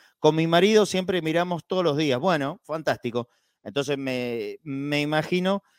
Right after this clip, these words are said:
que, que sabrás cómo, cómo es nuestra dinámica y, por supuesto, más que agradecidos. Y como está haciendo en este momento Lilo Kids de La Plata, todos están invitados a poder mandarnos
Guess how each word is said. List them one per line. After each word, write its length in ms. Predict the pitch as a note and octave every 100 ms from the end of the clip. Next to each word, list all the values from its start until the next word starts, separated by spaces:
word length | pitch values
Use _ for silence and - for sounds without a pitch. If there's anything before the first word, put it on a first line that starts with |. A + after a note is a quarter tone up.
| _
que, 680 | - C#3 B2+ A#2+ A#2+ A#2 A2
que 80 | C#3
sabrás 400 | C3+ C#3+ E3 D#3+
cómo, 880 | E3+ D3 C3 A#2+ A2 G#2 G2+ G2+ G#2+
cómo 220 | C#3+ C#3+
es 120 | C#3+
nuestra 300 | C#3 B2+ -
dinámica 580 | B2 C#3 E3 F3 E3 F#3+ - _ _
y, 80 | F2
por 140 | B2
supuesto, 260 | B2+ E3+ -
más 180 | E3 F#3
que 100 | E3+
agradecidos. 680 | D3+ C3+ B2+ B2 G2 F#2 -
Y 560 | A2+ A2 A#2 A#2 A#2
como 240 | G#2 C#3 C#3+
está 140 | E3+
haciendo 300 | E3 F#3 E3+
en 60 | D#3
este 140 | D#3+
momento 460 | C#3+ D#3+ E3+ F3 - _ _ -
Lilo 340 | D#3 F3+ E3+
Kids 420 | A#3+ A#3+ - - -
de 160 | C3
La 160 | D3+ D#3
Plata, 420 | F3+ G3 G#3+ G#3+ - _ _
todos 280 | G3+ G#3+ F3+
están 260 | D#3+ D#3+
invitados 640 | D#3+ D3+ C#3+ C3 A#2+ A#2+ -
a 100 | C#3
poder 180 | D#3+ D#3
mandarnos 600 | D3+ C#3+ D#3+ E3 D#3 -